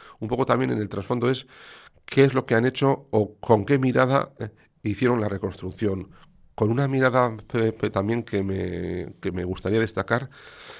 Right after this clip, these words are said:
eh, no con una mirada, eh, desde el odio, desde el odio, desde el rencor, sino al revés, sino desde la integración. Eh, la prueba es que la Biblioteca Nacional de Bosnia y Herzegovina actualmente,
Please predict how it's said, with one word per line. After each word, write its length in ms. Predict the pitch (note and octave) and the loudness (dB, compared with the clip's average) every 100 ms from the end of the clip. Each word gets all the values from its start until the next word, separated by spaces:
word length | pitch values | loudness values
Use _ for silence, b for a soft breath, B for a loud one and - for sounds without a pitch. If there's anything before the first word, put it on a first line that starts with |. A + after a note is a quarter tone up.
| B B - | B B 2
eh, 220 | G#2+ - | 2 4
no 320 | B2+ D#3+ D3+ | 6 6 6
con 180 | - A#2+ | 4 2
una 280 | A#2+ A2+ A2 | 4 2 2
mirada, 420 | G#2+ G#2+ G#2+ - | 2 2 2 0
eh, 160 | G2+ G#2 | -2 -2
desde 360 | - G2+ F#2 F#2 | -2 -4 -2 -2
el 120 | F#2+ | 2
odio, 500 | A2+ G2+ G2 F#2+ G2 G2 | 2 2 0 0 -2 -2
desde 260 | G2 F#2 F#2 | -4 -4 -2
el 100 | G2+ | 0
odio, 260 | G#2 G#2 | 0 0
desde 220 | F#2+ E2+ | -4 -6
el 40 | F#2 | -6
rencor, 320 | G2 F#2 B2 | -6 0 0
sino 300 | - A2+ G2 | 0 0 0
al 80 | G2 | 0
revés, 380 | G2 A2+ F#2 - | 0 -2 -4 -6
sino 240 | - A2 | -2 0
desde 220 | G#2 F#2+ | 2 2
la 80 | G2+ | 0
integración. 640 | G2+ G2+ F#2+ F#2 B2+ F#2 - b b - | 0 -2 -2 -2 0 -2 -6 b b -14
Eh, 160 | - G2 | -4 -4
la 240 | F#2 F#2 | -2 -4
prueba 220 | G2+ A2+ | -2 -2
es 80 | A#2+ | -2
que 100 | - | -2
la 120 | F2+ | -6
Biblioteca 360 | F2 F2+ G2+ G2 | -6 -6 -6 -4
Nacional 320 | G2+ G#2 G#2+ G2+ | -4 -2 -2 -2
de 40 | |
Bosnia 180 | G2 G2 | -4 -4
y 40 | G2 | -4
Herzegovina 440 | G2 G2+ A2 G#2+ | -4 -4 -2 -4
actualmente, 720 | - - G2+ A2+ B2+ D3+ F3 | -4 -4 -2 0 0 -2 -4